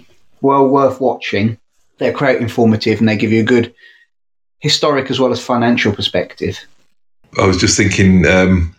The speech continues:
Speaker 2: about what I, what I mentioned about the Enron emails earlier, that one of the things that you might do was a word cloud. And if you did a word cloud on this conversation, edit would be right up there. <laughs>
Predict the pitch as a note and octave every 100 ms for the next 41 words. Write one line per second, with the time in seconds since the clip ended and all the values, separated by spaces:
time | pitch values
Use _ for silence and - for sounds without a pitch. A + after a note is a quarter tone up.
0 | - F2 F#2+ E2+ C2+ B1+ E2+ F#2+ - G2+
1 | F#2+ G2 F#2+ - G#2 F#2+ F2+ F#2+ F2+ F#2
2 | F#2 G2 F#2 F2+ F#2 F2+ E2+ D#2+ G2 F#2
3 | F2 - E2 - _ _ - - F#2+ F#2+
4 | F#2 E2+ G2 F2 - G2+ F#2 F2 E2+ F#2
5 | F2 F2+ F2 F#2+ G#2 G2 - F#2+ E2+ E2+
6 | - - F#2+ G2 G2 F#2+ G#2 G2+ F#2+ G2
7 | F#2+ F2+ F#2 F#2 - E2+ E2 - E2 -
8 | D#2 F2 E2 - - - - G#2 G2 -
9 | - F2+ F2+ F#2 F2 - F2+ F#2+ - -